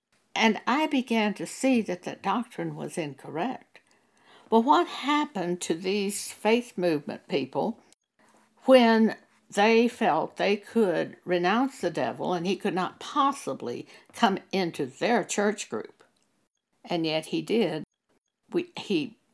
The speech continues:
came into their church group and the coronavirus attacked them. Well, I know what they're taught. Their faith was not strong enough if they had a disease.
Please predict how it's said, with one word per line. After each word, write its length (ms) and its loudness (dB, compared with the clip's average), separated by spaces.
came 300 -2
into 280 4
their 220 -2
church 440 -6
group 240 -2
and 80 -4
the 60 -6
coronavirus 1080 -2
attacked 460 -8
them. 100 -18
Well, 360 0
I 120 -2
know 160 4
what 220 0
they're 140 -8
taught. 400 0
Their 140 2
faith 360 2
was 180 -6
not 240 -4
strong 340 0
enough 320 -4
if 160 -4
they 140 -2
had 220 -6
a 80 -8
disease. 800 -10